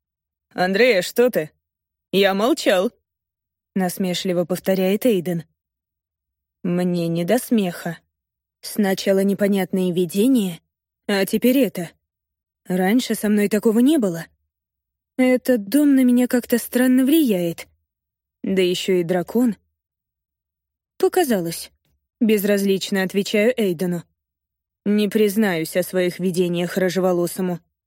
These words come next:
Не настолько я ему доверяю. Разворачиваюсь и иду на кухню. Пытаюсь готовкой вытеснить дурные мысли.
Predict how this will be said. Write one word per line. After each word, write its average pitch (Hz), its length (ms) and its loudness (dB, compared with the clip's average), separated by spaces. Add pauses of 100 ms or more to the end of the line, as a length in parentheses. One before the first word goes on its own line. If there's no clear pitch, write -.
(180)
Не 208 180 0
настолько 220 540 0
я 180 180 0
ему 175 160 -2
доверяю. 170 560 0 (800)
Разворачиваюсь 214 1040 0 (400)
и 202 260 2
иду 202 160 0
на 196 160 0
кухню. 175 460 -6 (1000)
Пытаюсь 254 380 4
готовкой 226 540 0
вытеснить 202 560 0
дурные 202 380 2
мысли. 190 440 -2